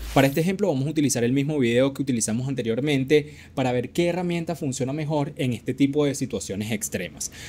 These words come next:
Para activarlo solamente tengo que seleccionar la pista, no el clip, la pista, y una vez seleccionada voy a venir aquí al panel de inspector y aquí voy a encontrar el efecto separador de diálogo. Lo voy a activar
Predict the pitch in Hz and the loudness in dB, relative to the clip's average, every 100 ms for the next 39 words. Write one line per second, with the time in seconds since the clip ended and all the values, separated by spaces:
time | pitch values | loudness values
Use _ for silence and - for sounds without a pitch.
0 | - 147 139 139 143 165 214 226 - 135 | 0 4 4 6 6 6 6 4 4 0
1 | 127 139 139 147 147 156 156 156 - - | 2 0 -2 -2 0 4 4 2 -8 -20
2 | - - - 131 117 - 113 110 110 139 | -20 -8 6 6 6 2 -2 -2 2 2
3 | 143 170 160 - - 160 190 - - - | 4 6 6 4 2 2 0 -14 -20 -20
4 | - - - - 113 113 143 151 127 90 | -20 -20 -20 -2 4 4 6 6 6 4
5 | - - - 101 104 165 147 - 165 165 | -8 -12 -4 -2 4 6 6 4 -2 -2
6 | - - - - - - 151 139 156 165 | -6 -20 -20 -20 -20 2 8 8 8 2
7 | 180 175 - 175 165 160 127 113 117 110 | 0 0 0 2 4 4 2 2 0 0
8 | 110 139 120 113 107 104 98 117 131 139 | 0 0 0 -2 -4 -2 -2 0 0 0
9 | 156 147 165 - 165 156 - - 123 120 | -2 -2 -4 2 2 2 -6 -4 2 2
10 | 127 127 147 147 123 120 127 135 151 156 | 2 2 0 -2 -2 -2 -2 2 2 2
11 | 165 143 143 160 160 - - - - - | 0 0 0 -2 -2 -8 -20 -20 -20 -12
12 | - - 127 127 117 113 156 160 143 107 | 0 4 4 4 2 2 2 2 2 2
13 | 87 85 87 - - 104 98 104 120 175 | -2 -6 -14 -20 -6 -2 0 -2 0 2
14 | 156 156 | 4 2